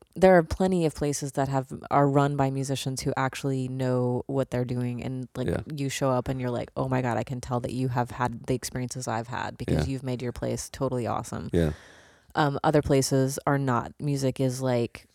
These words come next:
Speaker 1: uh, they might have, well, they're like, you're, you know, we've talked about that before. Here you are under three televisions that are all playing, like,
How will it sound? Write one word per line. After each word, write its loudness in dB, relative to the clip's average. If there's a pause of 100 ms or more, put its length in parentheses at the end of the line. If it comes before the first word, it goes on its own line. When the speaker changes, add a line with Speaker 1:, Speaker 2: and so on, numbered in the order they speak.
(500)
Speaker 1:
uh, -8 (720)
they 2
might 4
have, 4
well, 6 (200)
they're 4
like, 2
you're, 2
you 0
know, -2
we've 2
talked 4
about 2
that 0
before. -2
Here 2
you 6
are 6
under 2
three -2
televisions -2
that -4
are 0
all 2
playing, -4
like, -4